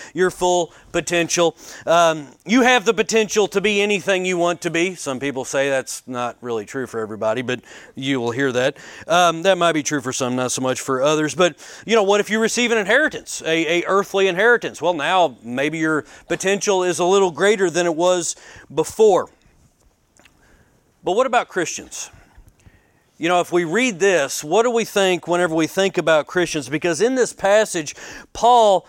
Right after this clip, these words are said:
shows us what is really an, an awesome and wonderful potential here that we have as Christians. So for Christians,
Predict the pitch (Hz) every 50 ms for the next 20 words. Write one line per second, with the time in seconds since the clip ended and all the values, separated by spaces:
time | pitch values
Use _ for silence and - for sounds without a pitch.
0 | - - - - - - 214 214 220 214 202 143 151 165 156 151 147 139 - -
1 | - - - - _ _ _ _ - 156 185 190 185 165 - 151 190 226 226 208
2 | 190 175 165 147 160 165 165 156 - - 160 160 156 151 - 160 190 220 220 196
3 | - - 170 160 156 156 156 151 156 175 208 220 196 185 - - 165 - 165 160
4 | - - 208 214 214 175 - 170 151 147 143 156 156 156 156 147 - - - -
5 | 120 160 165 156 151 190 214 214 185 170 170 160 151 147 143 - - - 202 196
6 | - - 147 135 120 - 190 180 170 - 165 151 - - 247 247 240 - 196 180
7 | 170 -